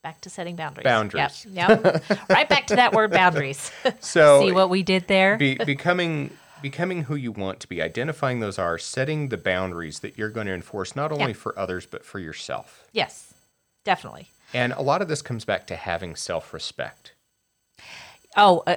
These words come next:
Speaker 1: a hundred percent agree. You have to respect, do you like who you are as a person?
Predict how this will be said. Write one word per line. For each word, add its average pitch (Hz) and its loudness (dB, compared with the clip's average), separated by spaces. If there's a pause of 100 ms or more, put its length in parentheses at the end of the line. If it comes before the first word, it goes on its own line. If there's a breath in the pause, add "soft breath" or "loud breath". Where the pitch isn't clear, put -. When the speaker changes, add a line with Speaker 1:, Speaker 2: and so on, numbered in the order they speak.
(140)
Speaker 1:
a 175 2
hundred 175 0
percent 160 -6
agree. 147 -10
You 165 -8
have 190 -4
to 180 -6
respect, - -2 (320 soft breath)
do 196 -4
you 196 -4
like 220 2
who 196 -6
you 165 -8
are - -10
as 160 -10
a 165 -14
person? - -20